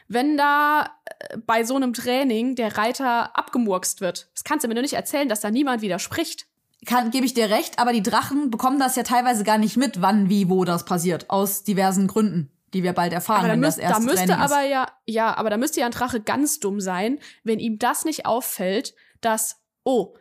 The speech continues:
Speaker 1: ich kann jetzt keinen Kontakt gerade zu meinem Reiter herstellen, was wird der denn wohl machen? Weil hier, äh, hat ja jeder Drache jetzt schon die Info mitbekommen,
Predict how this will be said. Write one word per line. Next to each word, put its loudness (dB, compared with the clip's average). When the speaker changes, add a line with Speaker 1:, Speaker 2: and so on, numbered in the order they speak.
Speaker 1:
ich -10
kann -2
jetzt -4
keinen -4
Kontakt -6
gerade -4
zu -6
meinem -6
Reiter 0
herstellen, -4
was -4
wird -4
der 0
denn -2
wohl 0
machen? -2
Weil 0
hier, 0
äh, -12
hat -2
ja 0
jeder 0
Drache -2
jetzt -2
schon -2
die -4
Info -2
mitbekommen, -2